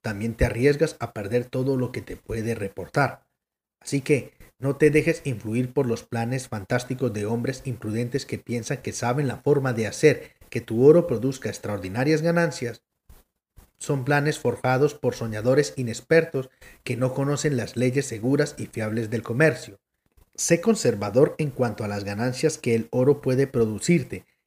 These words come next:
y en cuanto a lo que puedes ganar y así sacar partido de tu tesoro. Invertir el oro con una promesa de ganancias usureras es ir a perderlo.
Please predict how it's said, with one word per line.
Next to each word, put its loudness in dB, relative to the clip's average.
y -4
en -2
cuanto -6
a -6
lo -8
que -10
puedes 0
ganar 0
y -4
así -6
sacar -4
partido 0
de -2
tu -12
tesoro. -2
Invertir -2
el -2
oro 8
con -6
una 2
promesa 0
de 2
ganancias -2
usureras 4
es 0
ir -2
a -4
perderlo. -2